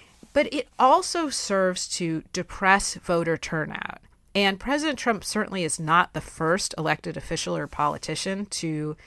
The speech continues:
say that there's fraud in the system when there isn't.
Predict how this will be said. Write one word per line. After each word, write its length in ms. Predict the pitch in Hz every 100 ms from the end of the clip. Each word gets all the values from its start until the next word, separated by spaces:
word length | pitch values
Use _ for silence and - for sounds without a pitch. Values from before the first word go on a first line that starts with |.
| - - _
say 340 | - 170 160
that 140 | 165 -
there's 240 | 147 135
fraud 600 | - 160 151 156 180 220 - _ _ _
in 180 | 170 156
the 80 | 147
system 420 | - 165 - 196
when 140 | 175
there 180 | 156 143 -
isn't. 400 | 156 190 240